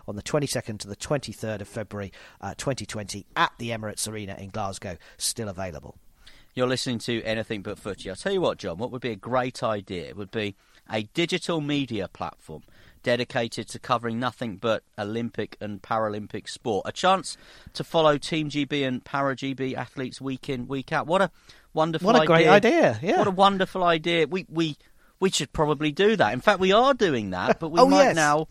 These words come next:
Speaker 2: have a new rival to do that as well, because a new platform has been announced this week. It's a partnership between the British Olympic Association, the British Paralympic Association, U K Sport and the national governing bodies,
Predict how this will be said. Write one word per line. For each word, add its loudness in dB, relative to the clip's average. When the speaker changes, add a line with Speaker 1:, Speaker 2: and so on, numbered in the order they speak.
Speaker 2:
have 2
a 2
new 0
rival 2
to -8
do 0
that -2
as -6
well, 0
because -4
a 2
new 2
platform 0
has -2
been -4
announced -10
this -12
week. -10
It's -8
a -12
partnership -2
between -10
the -10
British -8
Olympic -10
Association, -10
the -4
British -4
Paralympic 0
Association, -8
U 2
K 0
Sport 0
and -4
the -6
national -6
governing -6
bodies, -6